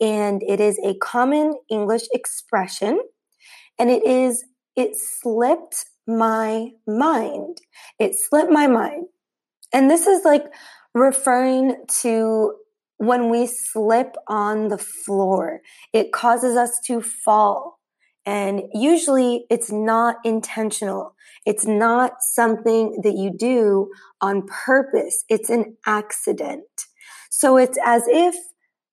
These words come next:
something fell out of your mind. You just forgot. Let's look at this phrase in a sentence.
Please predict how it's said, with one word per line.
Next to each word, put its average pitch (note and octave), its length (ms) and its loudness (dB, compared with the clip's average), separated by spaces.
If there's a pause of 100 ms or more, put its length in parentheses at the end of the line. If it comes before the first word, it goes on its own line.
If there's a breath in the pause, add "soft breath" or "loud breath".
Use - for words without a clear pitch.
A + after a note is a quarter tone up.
(200)
something D#4 640 0
fell C4 580 -2
out A#3+ 180 0
of B3 160 2
your G#3 160 -2
mind. F#3+ 640 -8
You F#3+ 260 -10
just A3 460 -2
forgot. G#3 480 -4 (1120 soft breath)
Let's B3 640 2 (100)
look B3 480 0
at G#3+ 280 2 (100)
this A3 300 0
phrase G3+ 800 0 (360)
in A3+ 440 0
a A3+ 80 -8
sentence. - 1200 -6